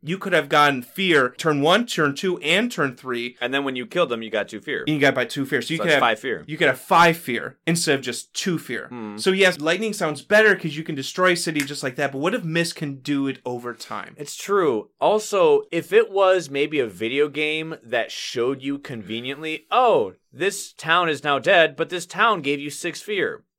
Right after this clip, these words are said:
Speaker 2: Whoa!
Speaker 1: Yeah.
Speaker 2: Their effect is spread out throughout the game.
Speaker 1: Instead of just one fear.
Speaker 2: Not just one fear when the town died.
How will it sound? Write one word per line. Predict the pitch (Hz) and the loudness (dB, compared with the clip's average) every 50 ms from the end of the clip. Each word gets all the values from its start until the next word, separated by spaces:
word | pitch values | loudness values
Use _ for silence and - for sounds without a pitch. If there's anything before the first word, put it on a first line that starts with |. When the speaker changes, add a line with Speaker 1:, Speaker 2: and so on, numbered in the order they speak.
| _ _ | _ _
Speaker 2:
Whoa! | 262 254 262 269 269 254 220 170 123 98 87 - | -4 0 2 6 8 8 8 6 4 0 -6 -12
Speaker 1:
Yeah. | - 175 190 240 269 285 208 - 127 | -8 -4 -4 -2 0 0 -2 -2 0
Speaker 2:
Their | 117 175 208 226 220 | 2 4 6 6 4
effect | 196 - - 208 202 196 185 - - | 4 2 0 2 2 2 0 -2 -4
is | 156 160 143 - | -4 -4 -4 -6
spread | - - - - 165 170 170 165 | -10 -12 -8 -4 -2 -2 0 0
out | 156 165 170 156 - | 0 0 0 -2 -4
throughout | - 147 156 143 143 139 | -4 -2 0 0 0 -2
the | - 127 | -4 -8
game. | 110 104 139 156 160 143 127 120 113 117 113 131 | -6 -6 -4 -4 -4 -4 -4 -6 -8 -8 -8 -10
Speaker 1:
Instead | 139 - 208 220 | -4 -2 -2 -2
of | 214 | -2
just | 202 170 170 165 | -4 -8 -8 -6
one | 170 180 180 | -4 -4 -4
fear. | 175 190 196 170 123 - | -6 -6 -6 -6 -6 -8
Speaker 2:
Not | - 160 180 202 220 214 | -6 -2 0 0 0 0
just | 214 214 160 139 | -2 -4 -4 -2
one | 156 190 196 196 | -2 -2 -2 -2
fear | 175 185 208 208 196 | -4 -2 -2 0 0
when | 180 180 175 | -2 -4 -6
the | 165 | -8
town | 170 170 170 170 160 | -6 -4 -4 -4 -2
died. | 151 170 160 135 95 73 71 | 0 0 0 0 -2 -4 -10